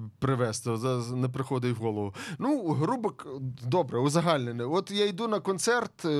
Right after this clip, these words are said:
от слухаю того ж Бетховена і чую, що валторники ксанули, там трошки, е, щ-, щось там не склалося. Але, м, але в цілому я бачу, що, якби, е,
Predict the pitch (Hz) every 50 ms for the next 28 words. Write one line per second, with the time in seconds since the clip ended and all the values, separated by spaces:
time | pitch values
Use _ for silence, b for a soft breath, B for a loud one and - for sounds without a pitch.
0 | 143 143 143 139 95 139 156 131 - - 185 202 208 190 - 180 160 156 156 151
1 | 139 131 - - 180 175 165 165 151 131 127 127 156 - - - 220 220 208 202
2 | 151 123 110 104 101 - - 151 165 - - 233 254 254 254 208 - 202 190 175
3 | 160 147 139 156 160 156 131 - 220 233 220 214 214 196 - - 190 156 - -
4 | - 180 175 175 180 180 170 165 143 123 156 151 147 139 127 151 151 151 127 -
5 | - - 143 135 131 131 131 127 123 123 127 123 120 123 - - 131 123 - -
6 | 147 131 127 - - 139 131 127 123 120 120 120 123 123 123 127 127 131 135 127
7 | - - 180 185 196 202 208 196 - - 170 147 135 B B B B B B B
8 | B 165 B 143 156 185 226 254 - - - - 190 185 190 185 - - _ _
9 | _ _ _ _ _ _ _ _ _ _ - B B 196 151 - 147 190 262 277
10 | - - - 233 240 277 320 320 302 269 240 190 165 143 135 139 175 196 175 226
11 | 240 240 - - - - 220 208 196 196 190 185 175 175 170 170 165 170 180 170
12 | 151 151 170 175 175 170 160 156 151 147 139 135 127